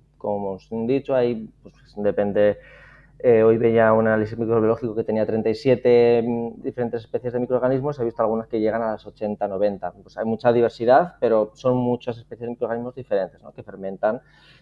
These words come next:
eh, básicamente la lactosa y producen, si es verdad, que un poquito de alcohol como subproducto, el casero.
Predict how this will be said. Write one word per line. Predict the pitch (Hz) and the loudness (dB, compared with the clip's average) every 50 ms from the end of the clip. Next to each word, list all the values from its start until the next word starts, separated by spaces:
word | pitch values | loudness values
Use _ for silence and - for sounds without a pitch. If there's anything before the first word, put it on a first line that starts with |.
| _ - - | _ -4 -2
eh, | 101 95 90 95 95 | 0 0 0 -2 -4
básicamente | - 101 92 - 92 92 90 92 92 92 | -4 -6 -8 -8 -8 -12 -12 -12 -12 -10
la | 90 92 | -8 -6
lactosa | 90 95 - - 147 147 143 160 170 185 185 | -6 -6 -2 0 2 2 4 4 4 4 4
y | 156 | 2
producen, | 120 - 107 104 107 110 110 - 139 147 | -2 -2 0 0 0 0 -2 -4 -6 -6
si | 147 - | -6 -8
es | 117 107 | -8 -4
verdad, | - 110 104 113 127 131 - | -4 -2 0 0 -2 -2 -4
que | - 113 - - - | -8 -8 -8 -6 -6
un | 147 143 143 143 131 | -4 -2 -2 -4 -4
poquito | - 131 120 - - 123 - - 123 | -4 -6 -6 -6 -8 -4 0 2 2
de | 117 | 2
alcohol | 110 107 107 - 127 131 147 143 | 2 0 0 2 2 2 2 2
como | 127 117 110 | -2 -4 -4
subproducto, | - 113 101 - 107 104 107 110 110 - 131 139 147 - | -6 -10 -10 -6 -4 -2 -2 -2 -2 0 0 0 0 -2
el | - 107 107 - | -4 -4 -4 -4
casero. | - 87 - - 98 - 80 | -6 -6 -6 -6 -6 -6 -8